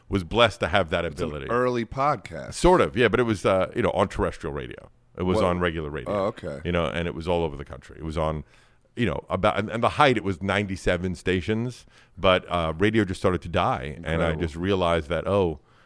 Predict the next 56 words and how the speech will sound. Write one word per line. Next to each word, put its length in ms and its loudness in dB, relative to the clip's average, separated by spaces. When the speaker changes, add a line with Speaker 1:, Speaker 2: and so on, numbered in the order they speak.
Speaker 1:
nobody 340 4
gives 220 -2
a 60 -4
shit 500 -4
about 340 -4
radio 320 2
anymore, 340 -4
and 100 -4
it 40 0
was 120 -4
evident 400 0
by, 320 0
I 80 2
Speaker 2:
You 80 4
Speaker 1:
used 140 0
Speaker 2:
think 60 -18
that? 220 0
I, 240 -2
I, 120 -6
I, 80 -4
it 120 -8
still 240 -2
matters. 560 -4
Speaker 1:
No, 380 6
radio, 480 4
I 100 2
don't 140 2
think 160 -2
so. 280 0
I, 200 0
I 40 0
think 160 2
it 60 4
matters 400 6
to 140 -2
the 100 2
wrong 180 4
people. 340 -6
Like, 220 0
I 80 2
think 280 0
record 300 6
labels 300 2
think 160 -2
it 80 -2
matters 320 2
'cause 140 -2
they're 140 4
all 100 6
run 200 4
by 160 4
people 320 -2
that 240 2
have 180 4
not 220 6
adopted. 640 0